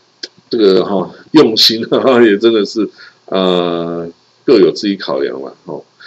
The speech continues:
好，我们看到，回来看到以色列啊，以色列这个纳坦尼亚胡哦，他就是想办法，继续想办法要让政府哦无法治理哦，因为他自己哦之前就被自己的政府就被反对党说是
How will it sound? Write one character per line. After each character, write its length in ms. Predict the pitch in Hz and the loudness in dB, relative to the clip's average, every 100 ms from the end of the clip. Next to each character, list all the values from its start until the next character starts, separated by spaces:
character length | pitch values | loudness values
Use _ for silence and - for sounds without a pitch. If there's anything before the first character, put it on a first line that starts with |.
| - - - | -20 -14 0
好， 120 | 123 | 0
我 160 | 127 117 | 2 0
们 100 | 117 | 0
看 160 | 147 | 0
到， 160 | 131 120 | 2 2
回 160 | 113 117 | 4 4
来 140 | 113 | 2
看 120 | 117 | 0
到 80 | 117 | -4
以 120 | 85 | -4
色 180 | 78 113 | -2 0
列 140 | 101 | 0
啊， 40 | 85 | 0
以 120 | 76 | -2
色 160 | - 120 | -2 2
列 160 | 117 | 4
这 100 | 110 | 2
个 60 | 101 | -2
纳 120 | 92 | -2
坦 220 | 92 107 | -4 -4
尼 40 | 107 | -4
亚 120 | 104 | -6
胡 220 | 101 87 | -6 -6
哦， 240 | 82 80 76 | -6 -10 -10
他 140 | 104 | -12
就 140 | 95 95 | -8 -8
是 200 | - 98 - - | -8 -10 -14 -14
想 200 | - 92 101 | -8 -6 -2
办 200 | 127 98 | -4 -4
法， 140 | 78 | -8
继 140 | - 135 | -4 -2
续 140 | 131 | -2
想 200 | 117 85 | -4 -4
办 200 | 104 110 | -2 -4
法 180 | - 78 | -4 -4
要 160 | 101 107 | -2 0
让 180 | 117 98 | -2 -2
政 200 | 92 - | -2 -2
府 220 | - 65 | -8 -12
哦 140 | 69 - 95 | -12 -12 -8
无 120 | 123 | -6
法 260 | 123 85 76 | -6 -10 -8
治 260 | - 135 85 | -6 -4 -4
理 260 | 76 67 | -8 -12
哦， 220 | 101 92 - - - - | -8 -8 -10 -18 -20 -2
因 100 | 123 | 0
为 60 | |
他 160 | 120 117 | 0 -4
自 160 | - | -8
己 220 | 127 90 71 | -8 -8 -6
哦 200 | 76 - | -6 -6
之 100 | 113 | -6
前 340 | - 78 76 | -6 -6 -8
就 120 | 85 95 | -6 -2
被 320 | 110 92 82 - _ _ | 2 2 -2 -10 _ _
自 140 | - 123 | -4 -2
己 80 | |
的 120 | 95 90 | 0 0
政 220 | 143 104 | 0 -2
府 180 | - 76 | -4 -6
就 140 | 104 | -4
被 300 | 104 113 92 | 0 2 0
反 240 | 78 80 82 | -4 -10 -4
对 140 | 110 | -2
党 200 | 87 - | -4 -10
说 240 | - 104 | -6 -2
是 220 | 101 104 | -2 -4